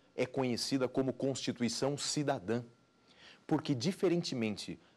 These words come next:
de todas as outras constituições anteriores, todas as outras constituições brasileiras, que sempre começaram a tratar da organização do Estado, a Constituição de oitenta e oito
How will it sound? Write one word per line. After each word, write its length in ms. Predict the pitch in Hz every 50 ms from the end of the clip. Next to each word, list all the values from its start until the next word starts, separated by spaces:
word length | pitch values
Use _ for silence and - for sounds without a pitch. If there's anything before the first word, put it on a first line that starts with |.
| -
de 180 | 117 113 127 131
todas 640 | - - _ - 196 208 196 160 151 139 117 101 113
as 240 | 101 87 80 92
outras 420 | 120 139 135 131 - 101 98 - -
constituições 880 | - 135 135 127 - - 113 - - 107 95 - - 135 180 202 175 170
anteriores, 760 | 185 180 165 180 160 160 147 110 98 98 98 104 - - - - _ _ _ _ _ _ _
todas 400 | - 196 214 190 190 185 143 123
as 180 | 131 107 87 101
outras 380 | 127 - - - 110 98 -
constituições 720 | - 127 123 - - 113 87 110 107 - - 120 139 151 120
brasileiras, 760 | 113 113 117 107 104 98 85 101 123 120 95 80 - - - _ _ _ _ _ _ _ _ -
que 80 | 247
sempre 400 | 226 - - 254 254 240 - 196
começaram 720 | - - 180 160 131 - - - 160 160 156 143 120 95 - - - - _
a 100 | - 147
tratar 480 | - - 127 117 110 - - 127 123 117
da 200 | 95 101 113 123
organização 840 | 123 123 127 120 117 123 120 117 107 120 110 - - - 123 117
do 80 | 95 92
Estado, 680 | - - - - 127 135 143 139 143 139 127 135 135 135 - - - - - - - _ -
a 80 | 165
Constituição 840 | 160 - 165 170 160 160 - - 143 - 127 113 - - 180 180 185 180
de 100 | 135 170
oitenta 320 | 160 165 170 165 160 180
e 60 | 185
oito 400 | 156 135 139 135 - 143 143 139